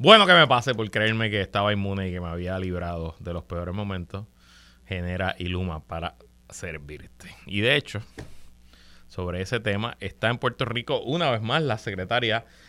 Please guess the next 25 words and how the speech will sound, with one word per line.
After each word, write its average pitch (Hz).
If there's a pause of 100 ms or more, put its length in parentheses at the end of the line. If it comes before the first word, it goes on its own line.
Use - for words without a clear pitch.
(140)
de 113
Energía 117
Federal, 110 (160)
Jennifer 104
Granholm, 151
que 135
ayer 135 (1400)
reveló 104
que 127
una 139
de 139
sus -
mayores 120
frustraciones 117 (600)
es 104
ver 113
todas 170
las 139
mañanas 131
un 135
correo 135
electrónico 151
con 117
información 107
detallada 120